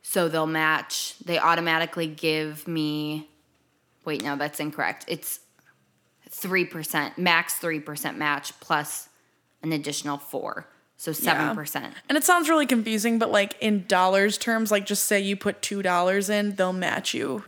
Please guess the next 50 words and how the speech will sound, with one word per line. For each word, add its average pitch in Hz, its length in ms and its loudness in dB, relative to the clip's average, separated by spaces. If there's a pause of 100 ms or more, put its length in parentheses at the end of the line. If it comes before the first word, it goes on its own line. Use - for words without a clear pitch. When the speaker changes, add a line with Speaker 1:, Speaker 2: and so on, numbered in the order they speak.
Speaker 2:
two 226 160 -6
dollars - 340 0
and 190 100 -6
they'll 185 140 -4
put - 220 -8
two - 100 -8
dollars - 340 -4
in, 123 280 -6
right? 202 220 2
Is 196 60 0
Speaker 1:
Yeah, 208 120 6
Speaker 2:
that, 226 140 6
Speaker 1:
some-, 233 120 6
Speaker 2:
like, - 80 -6
Speaker 1:
something 269 300 4
Speaker 2:
that's, 330 80 2
like, 392 100 6
Speaker 1:
like 349 120 6
Speaker 2:
the 320 40 4
Speaker 1:
that. 311 80 8
Speaker 2:
most 233 300 0
basic 214 420 2
explanation. 208 920 -2 (260)
Speaker 1:
But 226 220 6
basically, 254 400 4
Speaker 2:
Um, - 80 0
Speaker 1:
yeah, 165 200 6
they 196 200 4
offer 175 580 2 (180)
a 185 60 2
match 185 540 4
on 170 580 -2
however, 170 800 2 (480)
it 185 160 0
depends 180 400 0
on 160 120 2
their 151 120 0
rate, 143 320 -6
but 151 220 0 (160)
Speaker 2:
Right. 214 180 6
Speaker 1:
whatever 196 300 4
you're 165 220 4
putting 160 340 2
in, 151 160 0
Speaker 2:
Yep. 294 180 4
Speaker 1:
they'll 180 220 4
match 156 320 0
it 147 80 -10
to 165 100 -6
some 147 520 0